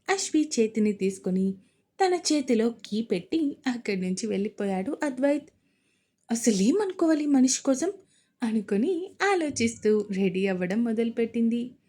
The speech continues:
రెడీ అయ్యి కిందకి వచ్చేసరికి అద్వైత్ అప్పటికే ఆఫీస్కి వెళ్ళిపోయాడు.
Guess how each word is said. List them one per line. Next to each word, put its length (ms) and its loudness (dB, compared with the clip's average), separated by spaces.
రెడీ 380 -4
అయ్యి 200 -2
కిందకి 440 -4
వచ్చేసరికి 920 0
అద్వైత్ 580 -2
అప్పటికే 640 -4
ఆఫీస్కి 460 -4
వెళ్ళిపోయాడు. 680 0